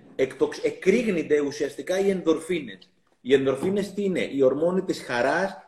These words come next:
της υγείας και της ευεξίας. Γυρίζεις με ένα χαμόγελο, δηλαδή έχεις κινηθεί και έχεις πάρει δωρεάν ενέργεια, υγεία και χαρά. Τι άλλο κάνει η άσκηση;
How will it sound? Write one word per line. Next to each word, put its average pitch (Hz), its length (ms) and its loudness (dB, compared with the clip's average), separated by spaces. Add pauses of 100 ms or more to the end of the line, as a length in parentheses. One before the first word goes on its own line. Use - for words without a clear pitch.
(120)
της 131 240 -8
υγείας 175 540 4
και 185 140 -4
της - 140 -12
ευεξίας. 135 800 0 (220)
Γυρίζεις 151 920 4
με 165 120 0
ένα 208 140 0 (140)
χαμόγελο, 170 640 2
δηλαδή 147 360 0 (240)
έχεις 196 360 0
κινηθεί 175 840 -4 (160)
και 196 100 6
έχεις 220 280 2
πάρει 220 260 0
δωρεάν 175 640 4
ενέργεια, 190 640 0
υγεία 170 360 -2
και 202 120 -8
χαρά. 170 580 -10 (500)
Τι 180 160 4
άλλο 226 360 2
κάνει 202 540 -2
η 165 160 -2
άσκηση; 175 800 -8